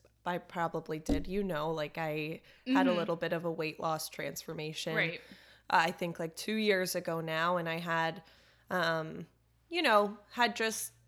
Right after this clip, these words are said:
Speaker 1: realized that I had really only poured myself into work, not
Speaker 2: Right.
Speaker 1: poured myself into, um, my s-, you know,
Speaker 2: Yourself.
Speaker 1: myself, my health.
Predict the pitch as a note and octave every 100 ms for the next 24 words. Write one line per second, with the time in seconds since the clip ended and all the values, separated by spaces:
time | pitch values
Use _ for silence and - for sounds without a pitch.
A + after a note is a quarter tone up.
0 | - G3+ G3+ G#3 G3+ F3+ - F3+ F3+ F#3
1 | F3+ E3+ F#3+ G3 G3+ F#3+ - F#3+ G3 G3+
2 | G#3+ A3+ A3 G3+ F3 F3 E3 D#3+ D#3+ D#3+
3 | - D3+ D3+ E3 - F3+ E3+ F3+ A3 G#3
4 | G3+ G3 G3 E3 D#3+ E3+ E3 - E3 D#3
5 | D#3 - - - - F#3 E3+ D#3 D#3 -
6 | E3 _ _ - E3+ D#3 - C#3+ - _
7 | - F#3+ E3 - G4 G#4+ G3+ E3 - E3
8 | D#3+ F#3+ F3 E3+ - D#3 D#3+ A#3